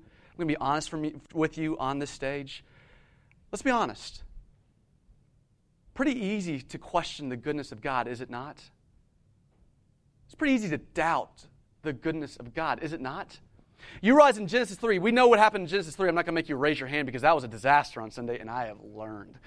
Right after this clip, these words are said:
Genesis three, we remember that that's when, that's when the fall happens. The man, uh, sin enters in through man, through Adam. And what happens in Genesis three, remember the s-, the serpent, Satan, comes in the form of a serp-, serpent. And the first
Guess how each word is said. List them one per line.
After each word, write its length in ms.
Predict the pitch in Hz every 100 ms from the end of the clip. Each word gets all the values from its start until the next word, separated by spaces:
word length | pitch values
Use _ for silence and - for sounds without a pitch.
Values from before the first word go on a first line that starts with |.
| - - - - - - -
Genesis 520 | 139 277 320 277 226
three, 440 | - 240 254 233 190
we 160 | 185
remember 400 | 226 220 226 262 214
that 80 |
that's 280 | 175 247 247
when, 240 | 240 220 214
that's 240 | 220 247
when 80 | 254
the 80 | 226
fall 360 | 240 240 220
happens. 420 | 170 156 139 113
The 240 | 151 165 180
man, 760 | 170 196 202 208 240 214 180 190
uh, 100 | 220
sin 260 | 202 247 247
enters 240 | 220 208
in 380 | 226 226 214 156
through 240 | 202 220
man, 280 | 208 214 185
through 140 | 165 196
Adam. 300 | 208 170 160 - - -
And 180 | 226 214
what 100 | 240
happens 280 | 254 285 233
in 60 |
Genesis 260 | 196 254 208
three, 160 | 254 247
remember 240 | 202 247
the 80 | 190
s-, 220 | - -
the 180 | 170 190
serpent, 600 | - - 285 285 202 202
Satan, 460 | - - 247 214 202
comes 200 | 196 196
in 60 | 196
the 60 |
form 240 | 170 196 196
of 60 |
a 40 | 151
serp-, 380 | 226 220 -
serpent. 400 | - 226 220 190 - - - -
And 140 | 233
the 80 | 220
first 640 | - 277 302 320 - -